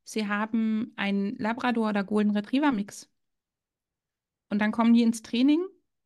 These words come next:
und dann sehe ich den Hund und denke mir, "Mhm, ein Labi nein, ein Golden Retriever auch nein,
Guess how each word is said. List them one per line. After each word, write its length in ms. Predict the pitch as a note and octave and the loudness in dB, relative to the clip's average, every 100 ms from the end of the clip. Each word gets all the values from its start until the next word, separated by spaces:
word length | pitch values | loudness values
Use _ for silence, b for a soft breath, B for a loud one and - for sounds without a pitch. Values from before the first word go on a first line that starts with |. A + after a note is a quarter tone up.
| _ _ _ _ | _ _ _ _
und 100 | A3+ | -4
dann 340 | A3 A3 A3 - | 0 0 -2 -12
sehe 240 | G3+ A3+ C4 | -8 -2 -2
ich 100 | C4 | 2
den 180 | A#3 A3 | 2 4
Hund 440 | B3 E4 F4+ - _ - | 4 4 0 -12 _ -2
und 140 | A3+ | 0
denke 240 | A3+ B3 | 2 0
mir, 420 | A#3+ A#3 A#3+ A#3+ - _ | 0 2 2 0 -4 _
"Mhm, 360 | A3+ A#3+ D4 F4+ - _ _ _ _ _ _ _ _ _ _ _ _ E4+ - _ | 2 4 4 0 -8 _ _ _ _ _ _ _ _ _ _ _ _ -20 -20 _
ein 80 | A#3 | 2
Labi 280 | A#3 A3+ A#3 | 4 2 0
nein, 300 | G3+ G3 D#4 G#4+ _ | 0 -2 -4 -6 _
ein 80 | A#3+ | -6
Golden 200 | A#3+ B3+ | -2 0
Retriever 440 | A#3+ A#3+ A#3+ A3 - | 0 -2 -4 -4 -4
auch 140 | A3 | -2
nein, 400 | A#3+ A3+ C#4+ E4+ | -2 0 0 -2